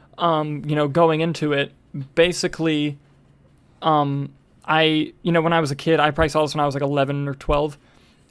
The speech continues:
and I was like, you know, "Man, there's not gonna be Kyle Reese in this movie. I wonder how, how I'm gonna feel about it." And then, you know, Linda Hamilton just comes in and gives this all-star performance. They totally,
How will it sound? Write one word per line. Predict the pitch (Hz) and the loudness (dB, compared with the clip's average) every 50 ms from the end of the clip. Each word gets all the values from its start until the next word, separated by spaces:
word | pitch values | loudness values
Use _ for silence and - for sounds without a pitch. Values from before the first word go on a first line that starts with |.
| _ - | _ -2
and | 160 160 156 151 147 147 139 - - _ _ _ - | 0 0 0 0 -2 -4 -6 -8 -10 _ _ _ -2
I | 147 151 156 | 0 0 0
was | 156 151 139 | 0 0 -2
like, | 147 139 - | -2 -2 -2
you | 156 | 0
know, | 147 143 139 135 135 143 - _ _ _ _ _ _ - - - _ _ _ - - - | 0 0 0 0 -2 -8 -16 _ _ _ _ _ _ -14 -14 -14 _ _ _ -16 -8 -4
"Man, | 160 160 156 156 | -2 -2 -2 -2
there's | 160 156 | -2 -2
not | 156 165 147 | -2 -2 -2
gonna | 170 | -2
be | 156 156 | -4 -4
Kyle | 143 156 156 151 | -4 -2 -2 -2
Reese | 143 147 151 139 - | 0 -2 -4 -4 -6
in | 151 | -8
this | 139 - | -8 -6
movie. | 156 151 147 139 143 | -6 -4 -2 -2 -2
I | 139 | -2
wonder | 143 139 139 131 | -2 -2 -2 -2
how, | 139 135 135 127 | -2 -2 -4 -4
how | 127 - - - _ _ _ _ _ _ _ - - 160 | -6 -10 -16 -20 _ _ _ _ _ _ _ -8 -4 -4
I'm | 151 | -4
gonna | 139 135 | -4 -4
feel | 139 - 170 160 165 | -2 0 0 2 2
about | 156 160 160 156 160 | 2 2 0 2 0
it." | 160 - - - - - - _ _ _ _ | 0 -2 -4 -12 -20 -20 -20 _ _ _ _
And | - 160 165 | -4 -2 0
then, | 165 165 160 156 | 0 0 0 -2
you | 156 | -2
know, | 156 151 147 143 139 139 139 - _ _ _ _ _ - | 0 0 0 0 0 -2 -4 -8 _ _ _ _ _ -2
Linda | 160 165 175 170 160 | 0 2 4 4 2
Hamilton | - 156 160 165 170 165 - - 151 143 139 | 2 0 -2 0 0 -2 -2 -2 -4 -4 -2
just | 139 139 139 - | -4 -4 -4 -4
comes | 156 156 143 135 | -4 -4 -2 -2
in | 143 143 | -2 -2
and | 139 139 139 | -2 -2 -2
gives | 131 147 131 127 120 | -2 -2 -2 -2 -4
this | 139 143 139 - | -4 -4 -4 -6
all-star | - 143 147 143 143 147 - - - 165 147 143 147 | -6 -4 -4 -4 -4 -4 -4 -2 0 2 2 2 0
performance. | - - 160 143 - - 156 147 151 151 151 143 139 135 - | 0 -4 -6 -6 -6 -2 -2 -2 0 0 -2 -4 -4 -4 -2
They | - 151 139 | -2 -2 -2
totally, | 139 - - 160 165 170 165 165 160 160 156 147 143 139 | -4 -4 0 0 2 2 2 2 0 0 0 0 -2 -4